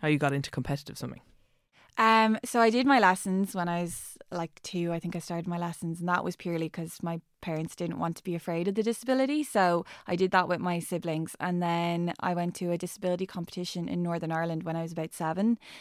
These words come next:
Speaker 2: and I wasn't part of a club or anything by then. Um, I just started doing lane swimming in the C R C,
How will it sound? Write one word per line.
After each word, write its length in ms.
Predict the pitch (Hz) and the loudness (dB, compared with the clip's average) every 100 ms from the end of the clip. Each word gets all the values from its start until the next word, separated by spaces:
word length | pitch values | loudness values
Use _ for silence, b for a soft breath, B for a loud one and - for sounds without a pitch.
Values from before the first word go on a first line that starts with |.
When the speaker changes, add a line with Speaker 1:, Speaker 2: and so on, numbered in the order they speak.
| B | B
Speaker 2:
and 100 | 185 | 2
I 240 | 196 208 196 | 4 4 4
wasn't 280 | 185 175 | 2 2
part 160 | 185 175 | -2 -2
of 60 | 170 | -2
a 60 | |
club 300 | 175 170 165 | 0 0 2
or 80 | 165 | 0
anything 400 | 165 175 175 165 | 0 -2 -2 -2
by 140 | 160 | 0
then. 360 | 160 160 160 160 b b b - | 0 0 0 -2 b b b -4
Um, 340 | 165 165 165 | 0 0 0
I 120 | - | -2
just 580 | 170 175 - - - - - 233 | 0 -2 -4 -10 -12 -12 -14 -16
started 360 | - 175 170 170 | -4 -2 0 0
doing 200 | 165 160 | 0 0
lane 300 | 165 170 180 | 0 0 -2
swimming 340 | 185 190 196 | 0 2 2
in 80 | 190 | 2
the 80 | 175 | 0
C 180 | 175 | -2
R 80 | 170 | -4
C, 360 | 165 185 226 | -2 0 0